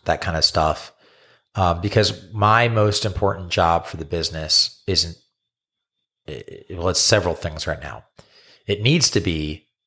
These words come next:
the, the, for where I wanna take my business. It needs to be in sales.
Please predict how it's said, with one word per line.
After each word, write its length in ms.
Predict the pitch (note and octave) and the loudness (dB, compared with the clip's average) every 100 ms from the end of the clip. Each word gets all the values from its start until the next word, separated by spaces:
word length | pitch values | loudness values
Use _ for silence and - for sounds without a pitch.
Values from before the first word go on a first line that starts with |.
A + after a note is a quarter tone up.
| _ _ _ _ _ _ _ _ - | _ _ _ _ _ _ _ _ -16
the, 220 | - A2 | -8 -4
the, 140 | G2+ | -4
for 260 | F2 - G#2+ | -2 2 4
where 200 | G2+ G2 | 6 6
I 40 | |
wanna 200 | F#2 F#2 | 6 4
take 180 | - F2 | 2 0
my 140 | D#2+ | 0
business. 400 | D#2 D2+ D2 D2 - | 0 0 -2 -2 -2
It 80 | |
needs 240 | F#2+ F#2+ - | -2 0 0
to 80 | D2+ | 0
be 100 | C#2+ | -4
in 120 | C#2 | 0
sales. 560 | - C#2+ B1+ - - | 0 0 -2 -4 -4